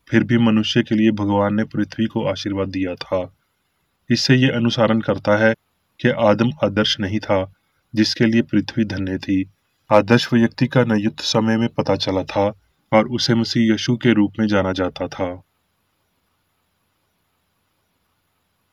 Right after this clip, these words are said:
भावतिकता के आध्यात्मिक विपरीत के विवेक के माध्यम से, यहाँ तक कि मसीह सत्य के माध्यम से,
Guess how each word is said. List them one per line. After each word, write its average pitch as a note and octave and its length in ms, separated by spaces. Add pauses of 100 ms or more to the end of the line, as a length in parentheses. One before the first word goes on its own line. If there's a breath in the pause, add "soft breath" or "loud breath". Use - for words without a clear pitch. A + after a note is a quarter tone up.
(240)
भावतिकता A2 540
के C3 200
आध्यात्मिक A2 560
विपरीत A2+ 420
के - 120
विवेक G#2 440
के - 120
माध्यम G2 400
से, A#2 280 (500)
यहाँ A2 220
तक C3 220
कि - 120
मसीह A2 500
सत्य - 380
के A2 160
माध्यम G2+ 360
से, A#2 280